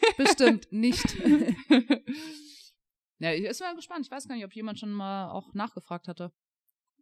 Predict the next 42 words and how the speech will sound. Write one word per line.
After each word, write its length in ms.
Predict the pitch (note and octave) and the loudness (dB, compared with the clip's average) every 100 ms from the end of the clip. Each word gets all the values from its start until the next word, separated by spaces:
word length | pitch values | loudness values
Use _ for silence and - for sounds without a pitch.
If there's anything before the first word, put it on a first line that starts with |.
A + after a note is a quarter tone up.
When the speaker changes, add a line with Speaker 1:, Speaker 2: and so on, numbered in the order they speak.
| - | -10
Speaker 1:
äh, 80 | F#3 F3+ F3+ E3+ E3+ E3+ | -8 -8 -8 -10 -12 -16
wie, 400 | F3+ F#3+ F#3 F3+ F3 - | -12 -8 -8 -10 -12 -14
äh, 280 | F3 E3+ E3 | -12 -10 -10
wie 80 | E3+ | -12
viel 160 | F3 F#3+ | -8 -4
der 120 | F3 | -4
denn 80 | E3+ | -4
kostet 360 | G3+ F#3+ F3+ E3+ | -6 -8 -6 -6
oder 260 | E3+ E3+ | -6 -8
wie 80 | F3 | -8
das 120 | F3 | -10
denn 180 | - E3+ | -10 -10
überhaupt, 360 | E3+ F3 F3 - | -8 -8 -10 -12
äh, 260 | E3+ E3+ E3 _ _ _ _ _ _ _ _ _ - | -10 -10 -14 _ _ _ _ _ _ _ _ _ -10
also 140 | E3 | -8
ich 100 | D3+ | -8
hab 100 | G3 | -6
noch 100 | G3 | -4
nichts 640 | F#3 F#3 F#3+ G#3 - - - | -2 -2 -2 -4 -6 -10 -4
gehört, 520 | F#3 F3+ F3+ - _ - | -2 -2 -2 -6 _ -16
ähm, 300 | F#3 F3 F3 | -12 -6 -2
Speaker 2:
Nee. 180 | G#3+ G#3 A#3 - | 0 0 -4 -10
Speaker 1:
wie 80 | F3 | -10
das 140 | E3+ | -8
überhaupt 200 | F3+ E3 | -8 -8
alles 140 | D#3+ F3 | -10 -10
entstanden 340 | E3 E3+ E3 | -12 -12 -12
ist. 160 | D#3+ - _ _ _ _ _ _ _ _ - | -14 -18 _ _ _ _ _ _ _ _ -4
Ja, 140 | G3 | 0
nichtsdestotrotz, 720 | G#3 C4+ A#3 G#3 G3+ G#3+ G3+ - - | 2 0 -2 -6 -6 -6 -8 -14 -18
ab, 180 | F#3 - _ - | -18 -20 _ -12
äh, 340 | F#3 F3 F3 D#3 _ _ _ - | -10 -8 -10 -14 _ _ _ -6
in 140 | D4 | -6
zwei 200 | C#4 D4 | -4 -6
Tagen. 380 | D#4+ G3 D#3 E3 - | -6 -6 -8 -12 -12
Hey, 260 | F#4+ F#3+ - | -10 -10 -12
und 140 | - B3 | -10 -8
dann, 440 | A#3+ A3 G#3+ F#3+ - | -6 -8 -10 -6 0
genau, 160 | A3 | 2
Speaker 2:
Ja. 120 | A#3+ B3+ | 4 4
Speaker 1:
können 120 | A3+ | 2
wir 300 | G#3+ G3+ | -4 -6